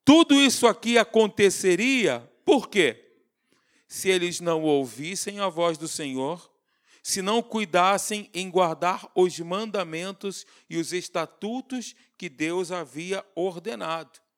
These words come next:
Se eles não fizessem isso, tudo isso, gente, tá escrito, tá? A gente olha assim, "Meu Deus, o que que é isso?" Mas era uma consequência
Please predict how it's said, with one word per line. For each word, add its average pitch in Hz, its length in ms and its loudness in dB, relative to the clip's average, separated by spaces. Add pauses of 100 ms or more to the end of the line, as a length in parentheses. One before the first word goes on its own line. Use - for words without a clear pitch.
(680)
Se - 180 -8
eles 214 220 -4
não 262 180 0
fizessem 214 720 -4
isso, 220 300 -10 (300)
tudo 302 440 -2
isso, 220 240 -6
gente, 185 280 -8
tá 151 120 -6
escrito, 247 520 -8
tá? 165 280 -6 (1160)
A 135 60 -8
gente 175 320 -10
olha 180 240 -2
assim, 185 240 -12
"Meu 156 420 -12
Deus, 175 400 -10
o 151 80 -12
que 180 180 -14
que 175 160 -14
é 214 60 -8
isso?" 220 640 -16 (1400)
Mas 151 280 -2
era 190 180 0
uma 190 180 -4
consequência 240 1300 -6